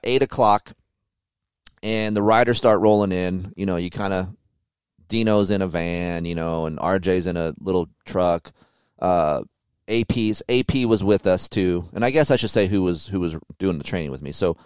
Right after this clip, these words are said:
A P is not, obviously not on a Husqvarna team, but he's on the K T M team. He's training with Alden.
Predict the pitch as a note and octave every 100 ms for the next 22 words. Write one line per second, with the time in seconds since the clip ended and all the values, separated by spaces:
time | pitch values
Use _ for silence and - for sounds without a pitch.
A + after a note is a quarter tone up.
0 | _ _ _ B2 D3+ - B2+ A#2+ - -
1 | G2 G2 F2+ D#2 F#2 - F2 E2 E2 F2
2 | - D#2 D2 C#2+ - C#2+ C#2 D#2+ E2+ D#2+
3 | D#2+ F2 D#2+ D2+ D2 E2+ - E2+ D2+ D2+
4 | - C2 D2